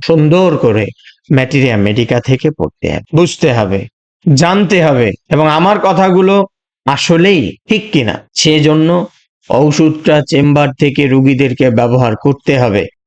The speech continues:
রেজাল্টটা এই ভিডিওর কমেন্টসে লিখতে হবে, যেন এই রেজাল্ট দেখে আমার অন্যান্য হোমিওপ্যাথি ডাক্তার বন্ধুরা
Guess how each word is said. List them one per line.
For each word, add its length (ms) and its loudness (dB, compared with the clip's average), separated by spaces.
রেজাল্টটা 720 0
এই 160 2
ভিডিওর 400 0
কমেন্টসে 520 0
লিখতে 360 -2
হবে, 260 -2
যেন 300 2
এই 300 0
রেজাল্ট 540 2
দেখে 400 0
আমার 360 0
অন্যান্য 580 2
হোমিওপ্যাথি 640 0
ডাক্তার 380 0
বন্ধুরা 580 2